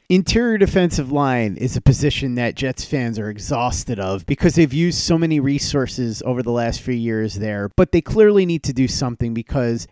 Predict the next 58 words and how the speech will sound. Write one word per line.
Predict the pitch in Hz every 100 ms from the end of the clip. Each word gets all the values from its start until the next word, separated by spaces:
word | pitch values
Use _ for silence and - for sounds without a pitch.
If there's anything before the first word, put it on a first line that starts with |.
| -
the | 156
defensive | - 196 - 202 185 175 139
line | 160 151 139
wasn't | 143 139 135
getting | 139 131
the | 120
job | 143 127 120
done | 127 120
against | 110 120 110
the | 117
run | 110 113
last | 113 107 107 -
year. | 117 110
They | 107 113
were | 110
the | 110
worst | 101 131 127 -
team | 151 127
in |
the | 113
league | 107 120 107
against | 113 110 -
the | 113
run, | 107 110 107
so | -
they | 147
could | 151 151
use | 151 143
some | 123
help. | 113 98 - - _ -
They're | -
not | 190 240
gonna | - 190
do | 151 165
it | 151
in | 135
the |
first | 107 123 110 -
round. | 113 98 101
They're |
not | 131 143 -
gonna | 147
go | 139 131
after | 123 120 131
somebody | - 127 120
like | 120 110
Jordan | - 120 107 101
Davis. | 104 101 104 - 117
You |
just | 110 123 -
talked | 120 -
before | - - 117 113
about | 107 107
how | 107
Devontae | 104 98 113 113 107
Wyatt | 101 101 101 95
is | 95
slipping. | - - 113 - 107